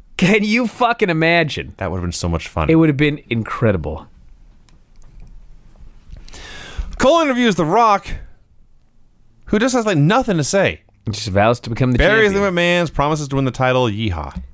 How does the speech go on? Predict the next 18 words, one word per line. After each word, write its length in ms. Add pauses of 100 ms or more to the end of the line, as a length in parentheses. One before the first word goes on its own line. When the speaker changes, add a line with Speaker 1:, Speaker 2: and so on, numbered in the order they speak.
(120)
Speaker 1:
Well, 80
it's 40
not 180
time 220
for 120
fun, 300
Vinny. 340 (440)
It's 100
not 160
time 240
for 120
Ric 200
Flair 160
to 60
talk 260
about 200
the 80
women. 360